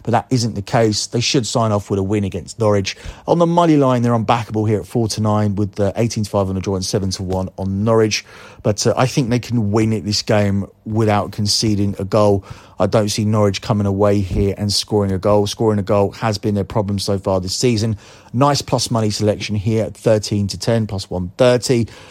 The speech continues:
Norwich have lost their last five games, failing to score in four of them, and they've lost to nil in over half their games away from home this season, fifty-six percent to be exact. And, uh, Wolves have the fourth best defensive record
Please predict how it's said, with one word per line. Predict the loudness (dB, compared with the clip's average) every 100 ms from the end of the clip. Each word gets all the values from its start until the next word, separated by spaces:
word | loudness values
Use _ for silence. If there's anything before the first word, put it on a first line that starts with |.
| -4
Norwich | 4 6 6 4
have | 0 2
lost | 4 4 0 0
their | 2
last | 4 2 -2
five | 0 2 2
games, | 0 -2 -2
failing | 0 0 0
to | -2
score | -4 0 0
in | 0
four | -2 4 6
of | 6
them, | 2 0 -6 -20 -6
and | 0 2
they've | 2
lost | 0 -2 -4
to | -2
nil | 2 4 4 2
in | 0
over | 0 2
half | 0 0 0
their | -2
games | 2 0 2 0 -4 -2
away | 0 0
from | -2
home | -2 0
this | 0 -2
season, | -2 -2 -4
fifty-six | -4 -4 -4 -4 -6
percent | -4 -2 -2 -4
to |
be | -2 -2 -4
exact. | -6 0 0 0 -6 -14 -14 -20 -20 -8
And, | -2 0 2
uh, | 0
Wolves | 4 6 6 2 0 -2 -4 -8
have | -4 0 2 0
the | -4
fourth | -4 2 2 2 -2
best | -2 -2 -4
defensive | -4 -4 -2 -2
record | -4 -2 -2